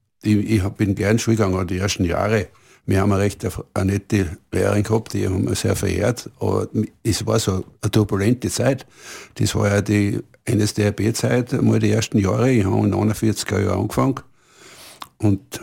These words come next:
vierundvierziger Jahr ist dann das passiert, dass die Lawine unsere, auf unserer Volksschule, unsere Volksschule zerstört hat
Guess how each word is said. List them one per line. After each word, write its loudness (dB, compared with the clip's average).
vierundvierziger 2
Jahr 0
ist -2
dann 2
das 0
passiert, -2
dass -6
die -2
Lawine 2
unsere, -4
auf -10
unserer 0
Volksschule, -2
unsere 0
Volksschule -2
zerstört 0
hat -4